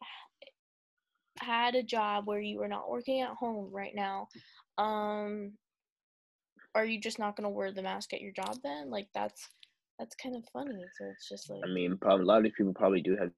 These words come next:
Speaker 2: the luxury to work at home right now. It
Speaker 1: No, I'm
Speaker 2: really
Speaker 1: saying, like,
Speaker 2: is.
Speaker 1: if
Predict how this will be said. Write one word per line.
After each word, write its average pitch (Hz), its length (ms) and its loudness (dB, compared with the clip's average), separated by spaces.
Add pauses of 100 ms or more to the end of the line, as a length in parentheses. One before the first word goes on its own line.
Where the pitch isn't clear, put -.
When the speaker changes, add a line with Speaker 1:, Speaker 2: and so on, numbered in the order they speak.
Speaker 2:
the 90 80 2
luxury 87 320 2
to 101 100 0
work 87 180 2
at 82 80 4
home 90 240 -2
right 85 160 0
now. 78 260 2 (200)
It - 240 2 (840)
Speaker 1:
No, 254 220 6
I'm - 120 6
Speaker 2:
really 76 200 4
Speaker 1:
saying, - 220 0
like, - 180 6
Speaker 2:
is. - 60 -4
Speaker 1:
if - 80 -12